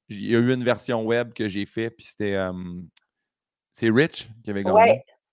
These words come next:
Speaker 1: Ouais.
Speaker 2: C'est vrai, la version web, j'avais oublié. Moi, j'avais
Speaker 1: Oui.
Speaker 2: décroché, rendu là, là. J'étais comme, là,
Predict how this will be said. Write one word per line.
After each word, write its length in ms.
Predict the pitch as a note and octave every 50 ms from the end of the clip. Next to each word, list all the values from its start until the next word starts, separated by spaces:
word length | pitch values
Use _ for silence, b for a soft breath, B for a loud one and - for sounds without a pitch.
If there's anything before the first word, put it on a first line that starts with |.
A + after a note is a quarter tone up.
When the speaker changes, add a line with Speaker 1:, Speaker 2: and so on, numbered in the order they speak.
| _ _ _
Speaker 1:
Ouais. 160 | - F#2 G2 G2+
Speaker 2:
C'est 100 | - F#3
vrai, 640 | F3 F3 E3 F3+ F#3 F#3+ G3+ A3 A#3 B3 B3 B3 A#3
la 160 | G#3 F#3 F3+
version 300 | E3+ F#3 F#3 - G#3+ F3+ E3+
web, 460 | E3+ E3+ F3+ G3 G#3+ A3 G3+ F3+ F3
j'avais 200 | F3+ E3+ E3+ E3+
oublié. 460 | F3 F3 E3+ F3 E3+ F3 F#3 F3+ F3+
Moi, 140 | F3+ F#3 F#3+
j'avais 240 | G3 G3 F3 F3 F3
Speaker 1:
Oui. 60 | E3
Speaker 2:
décroché, 500 | F3 F#3 F#3+ - E3 D#3+ - - E3+ E3 -
rendu 300 | E3+ D#3+ D#3+ E3+ F3 E3
là, 120 | D#3+ D#3+ E3
là. 160 | D#3+ D#3+ E3
J'étais 240 | - - F3+ D#3+ D3+
comme, 280 | - D#3+ D#3 D#3+ D#3+
là, 280 | E3+ F3+ F#3+ G3 G3+